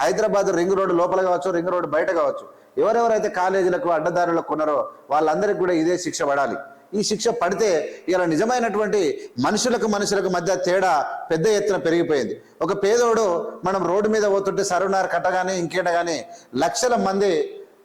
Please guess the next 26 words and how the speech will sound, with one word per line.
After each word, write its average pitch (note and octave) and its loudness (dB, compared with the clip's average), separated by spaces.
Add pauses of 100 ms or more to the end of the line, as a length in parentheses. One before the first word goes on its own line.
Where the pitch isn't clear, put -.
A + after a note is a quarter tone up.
(160)
అడ్డ D#3+ 0
కూలీలుగా G3+ 2
నిలబడి F3+ 2 (260)
ఒక D#3+ 0
తిండి F#3+ 0
కోసం G3+ 0
ఒక F3+ -2
టిఫిన్ F3 -2
బాక్స్ F#3+ 0
పట్టుకొని E3+ -2 (260)
ఎవరు F#3+ 2
కూలికి A3 0
పిలుస్తారా, F3+ 2 (680)
కూలికి A3 4
పిలిచి G#3 2
ఎవరు G#3 2
రెండు G3+ 0
వందల G3 2
రూపాయలు G3 2
ఇస్తారా, E3+ 2 (260)
ఎవరు A3+ 4
మూడు G#3 2
వందలకు G3+ 0
పని F3+ 0
చేయించుకోరని F3+ 0
చెప్పి D#3+ -2